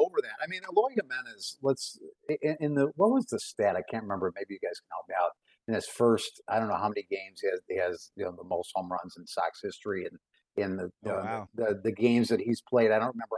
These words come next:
Speaker 1: how long that, yeah, I, I'm forgetting the exact stat, but, you know, he's a home run machine, and he's got the natural power that's just amazing. Again, the health, the health, the health. Uh, inside the blue tent, we'll just, um,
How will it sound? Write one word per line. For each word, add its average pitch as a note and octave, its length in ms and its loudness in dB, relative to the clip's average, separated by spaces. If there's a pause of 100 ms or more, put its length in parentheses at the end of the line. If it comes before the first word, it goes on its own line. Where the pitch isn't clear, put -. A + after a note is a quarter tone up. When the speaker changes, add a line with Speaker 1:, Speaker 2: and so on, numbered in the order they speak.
Speaker 1:
how F#2 180 0
long G2+ 180 -6
that, F#2+ 140 -2 (760)
yeah, A#2+ 160 6
I, B2 180 2
I'm A#2 100 4
forgetting B2 380 4
the A2 100 6
exact G2 420 0
stat, - 400 -2
but, A#2+ 140 0 (520)
you D3 100 8
know, C#3+ 120 6
he's B2+ 240 2
a C#3+ 60 2
home F#3 240 4
run B2 160 2
machine, G2+ 340 -10 (160)
and G#2+ 160 -2
he's A2 260 2
got A#2 240 2
the A2 60 0
natural G2+ 500 -2 (120)
power F#2+ 400 2
that's F2 180 -4
just - 240 -6
amazing. E2+ 440 -8 (100)
Again, F2 300 0 (500)
the F2 80 0
health, G#2 340 4
the F#2+ 80 0
health, F2+ 320 2
the D2+ 60 -6
health. D#2+ 180 -2 (480)
Uh, F2+ 300 2
inside A2+ 420 0
the F#2 80 -2
blue G2+ 260 -8
tent, F#2+ 320 -6
we'll F#2 140 -12
just, F#2 220 -8
um, F#2 120 -10